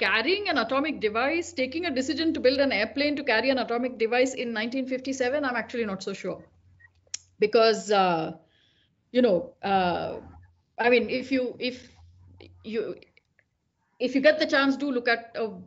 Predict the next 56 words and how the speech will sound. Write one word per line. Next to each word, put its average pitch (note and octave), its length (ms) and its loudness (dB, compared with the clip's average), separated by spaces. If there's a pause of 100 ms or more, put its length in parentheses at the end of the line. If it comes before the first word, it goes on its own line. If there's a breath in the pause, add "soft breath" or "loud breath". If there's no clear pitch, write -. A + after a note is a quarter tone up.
(100)
the A#3 100 -2
book A#3+ 140 -2
that B3+ 160 2
I've A3 80 -2
written A#3 220 -2
about A3+ 180 0
the G#3+ 60 -4
beginnings A3+ 280 -2
of A3+ 80 -2
experimental G#3 460 -6
nuclear A#3+ 220 0
physics A3 280 0
in G3 80 -6
India. F#3+ 380 -2 (920 soft breath)
Uh, A3 480 4 (340)
it's, C4+ 300 -2
it's - 640 -6 (360)
in E4 160 6
the E4+ 80 4
nineteen E4 360 4
fifties, D#4 380 2
people D4 260 0
are C4+ 60 2
still C4+ 220 0
struggling B3+ 520 2
to B3 240 -4
take C4 280 4
that A#3+ 180 2
decision A#3 380 -4
to A3+ 80 -10
jump G#3+ 280 -6
in G3+ 120 -4
that F3+ 180 -2
direction, F#3 380 -2
right? F3+ 240 -2
Like, A3+ 160 2
so A#3+ 180 6
to, A#3+ 320 -4
to A#3+ 140 -6
sort B3 160 0
of G3 180 -6
build D4 380 4
an A#3 240 -2
aircraft C#4+ 480 2
to C4+ 80 -2
deliver B3 420 4
a A3 100 4
device G3+ 400 0
on A#3+ 140 -4
which A#3 160 -2
a A3+ 60 0
decision A#3 400 -8
has A3 120 -10
not G#3 200 -8
been A3+ 140 -4
taken A#3+ 460 -2